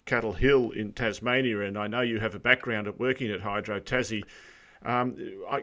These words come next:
I guess what's the p-, we know Tasmania's got a lot of potential, not just in wind, but also in, in hydro. And what do you think about the case for, for really expanding,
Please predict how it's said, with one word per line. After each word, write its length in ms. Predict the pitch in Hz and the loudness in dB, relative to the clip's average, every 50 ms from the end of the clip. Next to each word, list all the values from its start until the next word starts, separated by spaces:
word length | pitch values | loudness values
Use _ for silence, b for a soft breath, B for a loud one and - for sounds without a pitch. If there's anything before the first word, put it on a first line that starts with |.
| 107 | -2
I 60 | 147 160 | -2 0
guess 220 | - - - - | 0 0 0 0
what's 200 | - 214 - - | -2 -2 -2 -2
the 80 | 277 - | -6 -8
p-, 360 | - - 98 - 85 82 76 - | -8 -8 -10 -10 -12 -16 -8 -4
we 120 | 139 160 | -2 2
know 200 | 160 180 202 202 | 6 6 6 6
Tasmania's 600 | - - 165 143 - 131 135 135 135 135 127 113 | 8 6 4 4 4 2 0 2 2 2 0 0
got 120 | - 135 117 | 2 2 2
a 40 | 120 | 2
lot 120 | 120 117 | 2 2
of 100 | 117 - | 0 0
potential, 640 | - 117 - - 143 151 139 - - 143 117 98 95 | -2 -2 2 4 4 4 4 2 -2 -2 -2 -2 0
not 200 | 113 135 - - | -2 -2 -2 0
just 240 | 131 131 127 - 135 | 0 -2 -2 0 -2
in 140 | 117 107 | -4 -2
wind, 280 | 104 127 139 135 123 - | 0 0 0 0 0 0
but 140 | 117 113 107 | 0 0 2
also 380 | 131 147 147 147 - 127 110 | 2 2 2 2 0 0 0
in, 140 | 110 107 104 - | 0 -2 -4 -4
in 160 | - 113 101 | -6 -6 -4
hydro. 600 | 98 123 123 143 151 147 120 123 113 98 104 - B B B B B B B B B B - | 0 2 4 4 4 2 2 2 2 2 2 -2 B B B B B B B B B B -10
And 220 | - 160 170 180 - - | -10 -8 -8 -8 -4 0
what 120 | 233 226 | 2 2
do 80 | 202 160 | 4 4
you 100 | 147 151 | 4 4
think 180 | 147 170 143 139 | 4 2 0 2
about 240 | - 127 127 120 | 2 2 2 2
the 80 | - 123 | 0 -4
case 380 | - - 135 131 139 - - - | -2 4 6 6 6 6 2 -2
for, 400 | - - 123 120 117 117 113 - | -2 0 2 2 2 2 0 -4
for 180 | - - 123 110 | -6 -6 -4 -2
really 280 | 123 143 135 127 117 | 0 0 2 2 0
expanding, 680 | 104 - - - - 123 123 131 131 120 120 113 110 | -2 -4 -6 -4 -2 0 2 2 2 0 -2 -4 -6